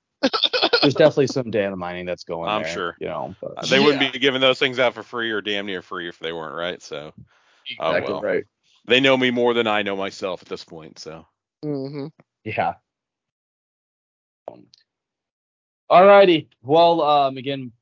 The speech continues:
Speaker 2: exciting to see what the X F L is gonna bring us here, but, um, you know,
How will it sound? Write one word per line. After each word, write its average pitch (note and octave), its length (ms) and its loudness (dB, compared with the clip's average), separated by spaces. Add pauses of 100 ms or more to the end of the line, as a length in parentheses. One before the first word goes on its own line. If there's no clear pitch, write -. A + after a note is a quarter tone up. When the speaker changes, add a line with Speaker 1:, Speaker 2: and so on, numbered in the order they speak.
(160)
Speaker 2:
exciting D#3 340 -4
to C3+ 60 -12
see D3 200 -6
what C#3+ 120 -6
the C3+ 100 -6
X C3 200 -6
F B2 160 -8
L B2 200 -2
is A#2 100 -8
gonna A#2 280 -6
bring A#2 280 -8
us A2+ 160 -8
here, A#2+ 220 -4
but, A2 440 0 (120)
um, G#2+ 600 0 (340)
you G2 100 -6
know, F#2 200 -4